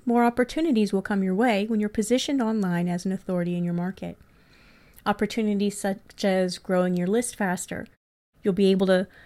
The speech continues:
network with other advisors and share resources. You'll have an opportunity to be seen by media and have opportunities for media appearances.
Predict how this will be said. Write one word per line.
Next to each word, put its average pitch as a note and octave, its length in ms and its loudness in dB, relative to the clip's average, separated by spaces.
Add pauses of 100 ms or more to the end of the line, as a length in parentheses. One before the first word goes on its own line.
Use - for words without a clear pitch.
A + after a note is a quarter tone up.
(200)
network G#3+ 420 2
with G3 140 -2
other F#3 200 2
advisors G3 640 0
and E3+ 100 -4
share G3 220 -4
resources. F#3+ 840 -4 (760)
You'll G3 100 -2
have G#3 180 -2
an G3+ 80 4
opportunity G3+ 680 0
to G3+ 120 0 (200)
be G3+ 100 0
seen G3+ 360 2
by F#3 180 -2
media G#3 400 4
and F3 160 -2
have G3 180 -4
opportunities G3 640 -2
for - 140 -6
media F#3 420 0
appearances. G#3+ 800 -4